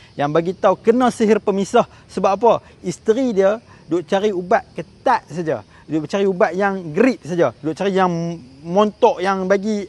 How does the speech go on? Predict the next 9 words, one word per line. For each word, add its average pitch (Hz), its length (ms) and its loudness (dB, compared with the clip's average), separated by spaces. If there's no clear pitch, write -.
ah, 175 480 4
macam 180 240 0
tu 240 160 -2
saja. 190 240 2
Tetapi 220 800 4
dia 165 160 0
terlepas 165 480 -2
pandang 156 640 0
tentang 208 560 0